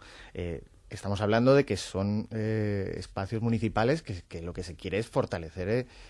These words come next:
eh, y, y, y dar un poco de aire al tejido, eh,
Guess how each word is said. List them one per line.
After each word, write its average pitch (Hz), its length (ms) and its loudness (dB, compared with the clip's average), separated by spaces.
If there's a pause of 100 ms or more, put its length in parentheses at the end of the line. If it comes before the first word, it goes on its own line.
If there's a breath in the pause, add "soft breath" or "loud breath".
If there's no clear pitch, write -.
eh, 90 340 -4
y, 101 240 -8
y, 104 260 -6
y 95 140 -16
dar 92 220 -6
un 107 120 -2
poco 120 300 4
de 117 140 6
aire 123 320 4
al 117 160 4
tejido, 113 560 0 (300 soft breath)
eh, 85 720 -8